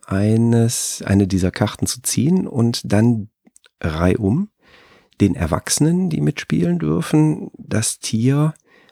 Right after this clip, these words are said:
einfach nur über die Symbole zu erklären. Das heißt, die legen so kleine Kunststoff-, äh, Quadrate, fast hätte ich gesagt Kunststoffringe, aber es sind, äh, viereckige Ringe quasi, also kleine Quadrate, äh, legen sie um dieses Symbol rum.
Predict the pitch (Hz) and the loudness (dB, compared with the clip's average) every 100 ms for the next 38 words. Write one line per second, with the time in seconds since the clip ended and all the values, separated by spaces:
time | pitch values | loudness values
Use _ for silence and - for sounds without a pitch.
0 | - 101 127 151 - 135 147 123 113 107 | -6 -2 0 -2 0 0 2 2 2 4
1 | 101 95 87 98 135 131 - - - 110 | 4 2 2 2 2 0 -4 -6 0 2
2 | 90 78 - - 90 156 - - - - | 2 0 -4 -4 0 0 -2 -8 -10 -10
3 | - 101 98 104 104 110 95 90 98 98 | -6 0 2 2 4 2 2 0 0 0
4 | 117 - - 95 95 92 - 170 - 107 | -4 -12 -4 0 2 0 0 -2 2 0
5 | - - - - - 101 90 95 - - | 0 -10 -14 -14 -10 -4 -2 -2 -4 -4
6 | - 92 87 - 135 131 - 98 110 98 | -2 -2 -2 0 0 0 -4 -6 -4 -4
7 | - 90 87 - 123 - 95 85 113 123 | -2 -2 -2 -2 -2 -2 -4 0 2 2
8 | 90 90 101 98 - - 87 87 - 117 | 0 2 2 2 -2 -2 -2 -2 -2 -2
9 | - 101 98 98 90 87 101 - 101 104 | -2 0 0 2 2 4 2 0 0 2
10 | 127 185 _ - 92 - 101 92 - 90 | 0 -2 _ -12 -10 -4 -2 -2 -2 0
11 | 98 95 190 - - - - - - - | 2 2 -2 -20 -20 -20 -20 -20 -20 -20
12 | - _ 101 98 - 90 110 120 110 107 | -20 _ -4 -2 0 2 4 4 2 0
13 | 107 101 98 107 85 90 92 80 78 | 2 2 2 0 2 4 4 4 0